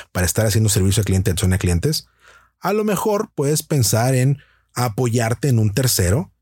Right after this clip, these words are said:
que te tenga personal para poder brindar ese servicio al cliente. Pero mientras tú sepas cómo hacerlo y mientras tú determines cómo va a ser esa función,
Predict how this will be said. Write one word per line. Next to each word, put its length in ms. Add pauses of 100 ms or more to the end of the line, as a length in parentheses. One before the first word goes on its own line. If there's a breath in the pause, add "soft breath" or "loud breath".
(260)
que 120
te 100
tenga 360
personal 500
para 260
poder 200
brindar 240
ese 100
servicio 260
al 40
cliente. 400 (440)
Pero 160
mientras 440
tú 160
sepas 280
cómo 200
hacerlo 320
y 20
mientras 380
tú 100
determines 560
cómo 240
va 80
a 40
ser 120
esa 160
función, 500